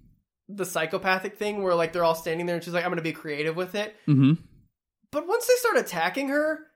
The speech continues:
Speaker 1: just wipe, just literally erase them from reality.
Speaker 2: Yeah. And again, like, as much as I liked those creative uses of magic throughout, too much of the movie devolved into just shooting red lasers at people.
Speaker 1: Yeah.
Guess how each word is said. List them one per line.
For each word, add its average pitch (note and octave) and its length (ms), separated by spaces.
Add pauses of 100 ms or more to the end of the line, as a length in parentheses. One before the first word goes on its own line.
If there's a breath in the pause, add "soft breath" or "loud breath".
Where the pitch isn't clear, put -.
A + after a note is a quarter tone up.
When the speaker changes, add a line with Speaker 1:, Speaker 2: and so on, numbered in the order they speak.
(140)
Speaker 1:
just A4+ 220
wipe, E3+ 400
just - 280
literally F4 380
erase C4+ 380
them C4 160
from B3+ 220
reality. C4 560 (760 loud breath)
Speaker 2:
Yeah. E3+ 340 (300 loud breath)
And E3 240
again, C3+ 520
like, C#3+ 300 (160)
as D3 140
much E3+ 180
as E3+ 80
I D3+ 60
liked C3 320
those D3 160
creative D3 340
uses C#3+ 320
of B2+ 140
magic C#3+ 340
throughout, D3+ 480 (460)
too - 200
much C#3+ 280
of C3 100
the C3+ 80
movie A#2+ 280
devolved G#2 420
into G2+ 260
just - 400
shooting G2 300
red F#2+ 160
lasers - 340
at - 120
people. C#3 340
Speaker 1:
Yeah. - 60